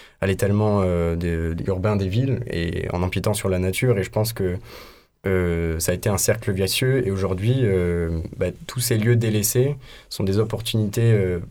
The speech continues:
pas seulement de, de projets, c'est pas qu'une question d'architecture, mais c'est une opportunité pour,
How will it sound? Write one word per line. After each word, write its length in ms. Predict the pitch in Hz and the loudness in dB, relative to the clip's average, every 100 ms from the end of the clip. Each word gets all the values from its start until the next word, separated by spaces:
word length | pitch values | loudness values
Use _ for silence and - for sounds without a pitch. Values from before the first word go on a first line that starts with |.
| - | -2
pas 120 | 110 | -2
seulement 320 | - 101 107 | 0 2 2
de, 160 | 101 85 | 2 0
de 140 | 87 | -4
projets, 340 | 87 - 104 127 | -4 -2 2 2
c'est 140 | 123 | 0
pas 100 | 104 | -2
qu'une 260 | 98 - 107 | -4 -2 -2
question 300 | 107 98 107 | -2 -2 -2
d'architecture, 500 | 95 - 95 - 131 | -2 -2 -8 -2 2
mais 140 | 113 | 2
c'est 140 | - 101 | 2 0
une 80 | |
opportunité 580 | 98 - - 101 95 123 | -2 -2 -2 -2 0 0
pour, 340 | 127 117 120 | 0 0 0